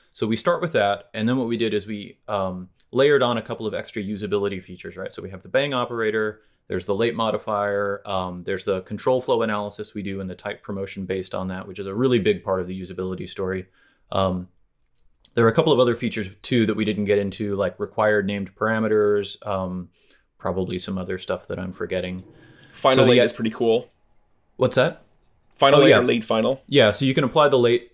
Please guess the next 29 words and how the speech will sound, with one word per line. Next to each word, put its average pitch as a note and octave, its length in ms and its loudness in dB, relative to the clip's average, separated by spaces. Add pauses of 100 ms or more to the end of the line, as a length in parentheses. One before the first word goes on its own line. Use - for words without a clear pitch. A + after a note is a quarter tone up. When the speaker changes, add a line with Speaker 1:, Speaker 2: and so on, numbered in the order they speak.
Speaker 1:
modifier G#2+ 760 2
to G2 600 -4
final A#2 320 0
fields, G#2 480 -2
and G#2 180 -8
then G2+ 100 -2
you G2 80 -2
get G2 180 0
some G2+ 160 -8
interesting G#2 380 -8
checking G2 300 -8
there. F#2 320 -10 (360)
Um, F#2 440 -2 (120)
we G#2+ 120 0
do G#2+ 180 2
definite G#2 600 0
assignment G2+ 440 -2
analysis. F#2 720 -8 (1080)
So - 180 0
the B2 120 4
intent G3+ 300 2
here C#3 240 2
then, A2+ 340 2 (380)
if - 120 -4
we B2+ 60 2
do D3 140 4
our D3 100 6
job A#2 220 2
right, G#2 360 -2